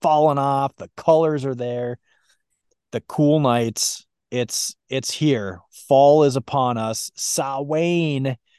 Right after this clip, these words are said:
is making his way into your pumpkin spice lattes and fucking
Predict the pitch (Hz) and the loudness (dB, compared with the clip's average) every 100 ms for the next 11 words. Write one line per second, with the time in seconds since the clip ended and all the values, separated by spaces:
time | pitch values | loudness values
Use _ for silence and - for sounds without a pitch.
0 | _ _ 117 113 101 - _ - 117 127 | _ _ -10 -8 -10 -16 _ -8 -2 0
1 | 131 120 127 117 123 127 123 110 123 110 | 0 -2 -2 2 2 2 0 -4 -4 -6
2 | - 147 131 139 117 - 123 117 123 123 | -4 -6 -4 -6 -6 -2 -2 -2 -2 -2
3 | 120 - 127 120 120 110 98 95 _ - | -2 -4 -8 -6 -6 -8 -10 -12 _ -6
4 | 123 117 120 104 101 | -4 -2 -2 -2 -6